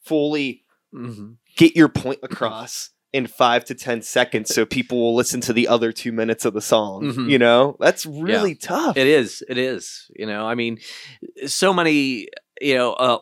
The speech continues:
Speaker 2: older songwriting books talk about,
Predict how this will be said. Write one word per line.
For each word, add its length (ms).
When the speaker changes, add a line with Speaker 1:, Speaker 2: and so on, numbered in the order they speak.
Speaker 2:
older 640
songwriting 640
books 560
talk 300
about, 440